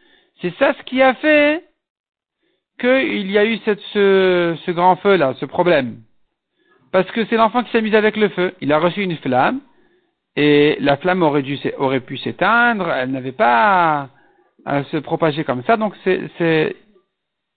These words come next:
il sera encore patour, Bedine Adam. Celui qui a donné à l'enfant, il sera encore patour au Bedin. Velo mechayev achim sorlo, il ne sera chayav que s'il lui, il va lui donner, gavza, des épines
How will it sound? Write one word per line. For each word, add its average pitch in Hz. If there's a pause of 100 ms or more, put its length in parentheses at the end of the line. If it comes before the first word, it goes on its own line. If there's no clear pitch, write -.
(440)
il 147
sera 226
encore 226
patour, 185
Bedine 147
Adam. 127 (1000)
Celui 190
qui 208
a 175
donné 175
à 170
l'enfant, 214 (580)
il 139
sera 202
encore 196
patour 226 (420)
au 165
Bedin. 139 (500)
Velo 175
mechayev 220
achim 170
sorlo, 214
il 190
ne 170
sera 190
chayav 180
que 202 (100)
s'il 185
lui, 160
il 143
va 156
lui 147
donner, 185 (540)
gavza, 180 (520)
des 160
épines 247